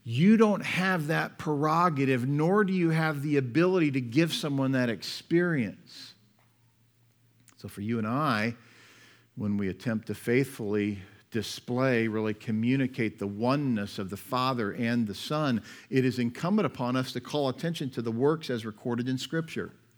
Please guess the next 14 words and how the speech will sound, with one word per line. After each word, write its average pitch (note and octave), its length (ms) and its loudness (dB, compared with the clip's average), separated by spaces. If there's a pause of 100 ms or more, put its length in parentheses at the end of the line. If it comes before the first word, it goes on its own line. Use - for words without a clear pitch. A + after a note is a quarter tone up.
(1700)
Those D#3 380 6
works C3 400 2
will F3 440 4 (280)
inevitably C#3 640 2
result A#2+ 560 2
in A#2 100 -2
a G#2+ 60 -2
work C3+ 360 2
in A#2 140 -2
your B2+ 200 2
life B2+ 440 -2
that G#2 140 -4
it's F#2 140 -8
inarguable. A2 640 -6